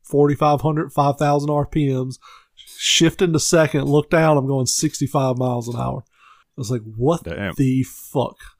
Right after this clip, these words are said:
Speaker 1: Like, it's as close as you can get to sitting on an engine and transmission and just riding it down the street.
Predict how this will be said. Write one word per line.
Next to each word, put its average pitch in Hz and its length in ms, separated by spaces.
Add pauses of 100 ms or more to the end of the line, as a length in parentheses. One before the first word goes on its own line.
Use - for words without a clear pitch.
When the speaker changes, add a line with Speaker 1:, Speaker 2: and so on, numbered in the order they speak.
(360)
Speaker 1:
Like, 147 180
it's 196 220
as 175 160
close - 420
as 349 180
you 190 100
can 151 300
get 147 460
to 131 680 (220)
sitting 175 540
on 165 180
an 143 60
engine 151 340
and 131 120
transmission 131 680
and 120 100
just 120 180
riding 123 380
it 127 100
down 120 240
the 113 60
street. 123 340